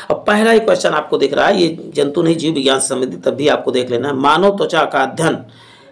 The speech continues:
की शाखा क्या कहलाती है? तो आप बताओगे डर्मेटोलॉजी। जहाँ derma शब्द लग जाए, वहाँ त्वचा से ही होता है, इतना याद रखना है आपको।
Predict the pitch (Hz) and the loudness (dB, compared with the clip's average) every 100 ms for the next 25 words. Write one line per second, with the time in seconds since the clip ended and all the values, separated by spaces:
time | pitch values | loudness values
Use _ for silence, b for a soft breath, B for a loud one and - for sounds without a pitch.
0 | B 202 180 160 160 185 185 170 165 151 | B -4 -2 0 0 -2 0 0 0 -2
1 | 147 165 151 135 127 120 147 - 123 117 | -2 -2 -4 -4 -4 -2 -2 -4 -4 -2
2 | 117 117 135 123 113 117 147 160 208 202 | -2 -2 0 0 0 -4 -4 0 0 0
3 | 165 185 202 196 - 139 135 104 87 160 | 0 2 0 0 -2 -2 0 2 2 -2
4 | - 123 139 131 160 127 123 104 - 110 | -6 -6 -2 -2 -2 -4 -4 -6 -4 -4
5 | 117 117 143 117 123 117 113 113 113 208 | -2 -2 0 0 -2 -4 -6 -6 0 2